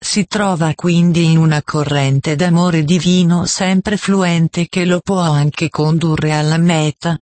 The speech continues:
se gli si affida totalmente, se non nuota controcorrente, cioè di prestare resistenza interiore verso quelle guide spirituali,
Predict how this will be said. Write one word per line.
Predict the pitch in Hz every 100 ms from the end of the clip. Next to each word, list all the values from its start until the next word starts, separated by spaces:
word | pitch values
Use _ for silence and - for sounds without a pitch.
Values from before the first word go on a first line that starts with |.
| _ -
se | - 196
gli | 190 196
si | - 220
affida | 214 - 196 196 147 160
totalmente, | - 202 - 156 151 156 160 - 165 151 _ _ _
se | - - 156
non | 160 180 185
nuota | 165 147 147 147
controcorrente, | - 156 147 - 151 - 147 143 135 131 123 135 139 _ _ _ _
cioè | - - 165 156
di | 147 151
prestare | - 190 175 - 160 147 156
resistenza | 156 143 147 135 - 151 151 -
interiore | 151 165 170 233 202 175 147 143
verso | 143 180 175 - 175
quelle | - 220 202 175
guide | 156 160 151 151 147
spirituali, | - - 175 180 - 208 185 170 185